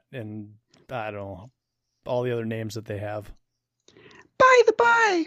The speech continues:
Speaker 2: the name's Brickbat, 'cause I had, like, one."
Speaker 1: Uh, a little bit more raspy would be how I would go, but
Speaker 2: No, I'm going complete opposite what they look like.
Speaker 1: Oh, okay. My bad, my bad, my bad.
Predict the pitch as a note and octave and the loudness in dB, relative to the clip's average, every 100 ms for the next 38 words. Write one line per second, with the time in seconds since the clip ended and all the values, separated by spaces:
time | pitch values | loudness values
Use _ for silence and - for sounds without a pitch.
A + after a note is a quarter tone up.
0 | - A#4 B4 A#4+ F#4 - B4 B4 - G4 | -4 -4 -2 -2 -2 4 4 4 2 2
1 | D#4+ - G4 A#4 A#4+ A4 G4 A#4 C#5 D5 | 2 0 2 2 6 6 6 2 -2 -6
2 | A4+ G#4 - G#4+ G#4 G4 F#4 F4+ E4 C#4+ | -6 -6 -6 -4 -4 -4 -4 -4 -2 2
3 | C#4+ C4+ _ - _ _ - - - B3+ | 0 -2 _ -20 _ _ -20 -20 -20 -6
4 | E4+ D4 D4 D4+ A#3+ G#3 G3 E3+ D#3 C3 | 0 2 2 2 2 2 6 6 4 0
5 | C3+ C3 C3 C3+ - D#3 D3+ D#3 D#3 D3+ | 2 2 2 -2 -4 -2 0 0 2 0
6 | C#3 C3+ C#3 C3 C#3+ C3 B2+ B2+ B2+ C3 | 0 0 2 2 -2 0 0 0 -4 -4
7 | B2+ B2 C3 D3+ C#3+ A#2 - _ A#2+ B2+ | -2 -2 -4 -8 -12 -14 -14 _ 2 6
8 | C3+ D#3+ D#3 B2+ C3+ C3+ C3+ B2+ A#2+ B2+ | 6 6 6 6 2 4 2 4 0 0
9 | B2 A#2+ A2 A2 G2+ G#2 G#2+ G2 F#2 G#3+ | -2 0 0 0 -2 -2 -2 -4 4 6
10 | F#3 G3 D3+ C#3 D#3+ D#3 C3 C#3 C3+ A#2 | 6 6 4 2 -4 -4 -4 -4 -10 -10
11 | A2+ A#2 A2 G#2+ | -12 -12 -12 -12